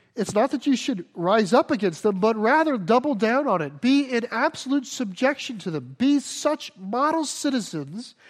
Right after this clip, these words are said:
beneath the shadow of their oppression that it would silence the ignorant of fool-, ignorance of foolish people.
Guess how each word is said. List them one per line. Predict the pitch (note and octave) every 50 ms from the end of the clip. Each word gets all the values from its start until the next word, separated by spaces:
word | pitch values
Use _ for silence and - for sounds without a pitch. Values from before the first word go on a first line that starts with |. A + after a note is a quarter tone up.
| - - - - - _
beneath | - A3+ A#3 C#4 C#4+ C#4 -
the | - A3
shadow | - - - - - A#3 B3+ C#4+ D4+ D4+ D4+ D#4+ E4 D#4+
of | C#4 C4+ A#3+ A3
their | A#3 A#3+ A3+ A3 G#3+
oppression | G#3 - - B3+ B3+ A#3+ - - - C3+ A#2 A2+ D#3+ - _ _ _ _ _ _ _ _ _ _ _ - - - - _ _ -
that | A3 A3+ A3+ - -
it | - B3+ C4
would | B3+ C4 A#3+ -
silence | - - - - - A#3+ G#3+ A3+ B3 C4+ D4 D4 D#4 D#4+ D4 - -
the | C4+ C4 A3
ignorant | A#3 B3 A#3 G#3+ A3 F#3+ E3 F3 F#3+ -
of | G3 F#3+ -
fool-, | - - A3+ A3 G#3 -
ignorance | A3 B3 A#3 A3 G3 F#3+ G3 -
of | F#3+ -
foolish | - G3 G#3 A3+ - -
people. | - C#4 - - C3+ C3 -